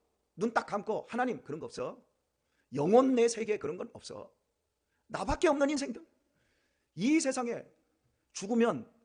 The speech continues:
먹고 죽은 귀신이 때깔이라도 곱다고 잘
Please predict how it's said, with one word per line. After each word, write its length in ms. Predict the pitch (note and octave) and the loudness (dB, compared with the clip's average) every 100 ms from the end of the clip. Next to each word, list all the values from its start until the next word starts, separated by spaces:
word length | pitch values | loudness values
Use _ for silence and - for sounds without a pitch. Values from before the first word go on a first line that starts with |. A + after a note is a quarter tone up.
| _ | _
먹고 540 | - B2 A3 - B3+ A3 | -2 2 2 2 0 0
죽은 400 | C#3+ F#3+ D#3 - | -2 -6 -6 -8
귀신이 580 | F3 B3+ C4+ A3 - | -2 2 2 2 -2
때깔이라도 520 | - D#4+ E4 D#4 A#3 E3+ | -4 -2 -2 -2 -4 -6
곱다고 600 | E3 - C3 G3 - _ _ _ - | -6 -4 0 0 -2 _ _ _ -14
잘 180 | - | -12